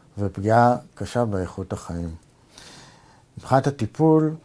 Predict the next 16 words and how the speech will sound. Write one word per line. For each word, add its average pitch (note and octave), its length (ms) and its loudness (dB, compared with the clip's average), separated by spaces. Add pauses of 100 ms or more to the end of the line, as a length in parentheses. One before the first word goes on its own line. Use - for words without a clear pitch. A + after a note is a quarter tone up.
(220)
ניתן B2 320 0
לחלק A#2 380 0
אותו A2+ 260 -4
לטיפול G#2 380 -6
שמרני G#2 680 -2
וטיפול G2+ 400 -6
ניתוחי, B2+ 640 -4
כאשר G#2+ 320 -4
הטיפול G#2+ 340 -2
השמרני A2+ 640 -2
מתחיל G#2 720 -2
בשינוי G#2+ 1300 -2 (280)
בעצם G#2 520 -4 (760)
הפעילות A2 640 -2
הגופנית G2 520 -4
שעוסקים. G2+ 680 -6